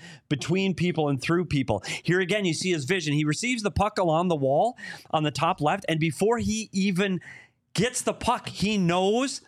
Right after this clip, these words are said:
that Kraus is down there below the goal line, and he passes to where Kraus is going to be, not where he is. And he is so confident in his passing. You're gonna see the third picture on that slide where you see the two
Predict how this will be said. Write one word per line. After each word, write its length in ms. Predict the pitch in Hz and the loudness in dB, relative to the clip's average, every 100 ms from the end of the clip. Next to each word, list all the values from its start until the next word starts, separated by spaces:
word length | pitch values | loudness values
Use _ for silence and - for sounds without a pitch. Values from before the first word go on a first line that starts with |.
| _ | _
that 140 | - 143 | -6 0
Kraus 320 | 170 170 - | 0 0 0
is 80 | 151 | -2
down 260 | 151 151 | 0 2
there 260 | 156 151 151 | 2 0 0
below 300 | 139 151 156 | 0 0 2
the 100 | 151 | 2
goal 260 | 135 143 147 | 0 2 2
line, 220 | 147 147 | 2 0
and 100 | 147 | 0
he 80 | 156 | 0
passes 320 | 185 240 247 | 0 -2 -4
to 100 | 208 | -2
where 120 | 208 | -2
Kraus 280 | - 202 190 | 2 0 0
is 80 | 175 | -2
going 280 | 151 180 175 | 0 0 0
to 160 | 185 | -4
be, 380 | 151 185 180 143 - 147 | -2 -2 0 -4 -6 -6
not 200 | 156 151 | -2 -2
where 200 | 160 156 | 0 2
he 120 | 156 151 | 2 0
is. 160 | 135 | 0
And 100 | 135 | 0
he 160 | 175 247 | 0 0
is 140 | 254 | -2
so 200 | - 214 | -2 -2
confident 500 | 226 214 208 208 208 | 0 2 2 2 0
in 60 | 196 | 0
his 120 | 196 | 0
passing. 480 | 185 175 175 127 104 - 170 143 | 0 0 0 -2 -4 -6 -8 -2
You're 80 | 147 | -2
gonna 40 | 156 | 0
see 180 | - 160 | -2 -2
the 120 | 147 | 0
third 300 | - 196 185 | 2 0 0
picture 280 | 208 - 180 | -2 2 2
on 80 | |
that 160 | 170 156 | 2 0
slide 320 | - 175 160 | 0 0 2
where 80 | 151 | 0
you 80 | 139 | 0
see 180 | - 160 | 0 -2
the 80 | 135 | 0
two 380 | - 202 233 | 0 0 0